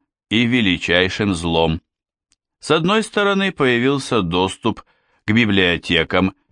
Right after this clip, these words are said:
и научным базам данных всего мира,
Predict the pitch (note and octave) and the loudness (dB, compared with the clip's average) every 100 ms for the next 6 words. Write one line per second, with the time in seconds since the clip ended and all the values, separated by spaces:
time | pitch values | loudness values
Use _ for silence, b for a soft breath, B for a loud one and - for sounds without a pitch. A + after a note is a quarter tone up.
0 | _ _ G#2+ G#2 G#2+ A2+ - G2+ F#2+ F2 | _ _ 0 2 2 -2 0 2 2 2
1 | F#2 F2+ F2+ F2 F2+ F#2 F2+ F2+ - - | 0 2 0 2 2 2 2 -2 -4 -14
2 | - G2+ F2+ F2 E2+ D#2+ D2+ D2+ G2+ | -8 -2 0 2 0 0 -2 -2 -4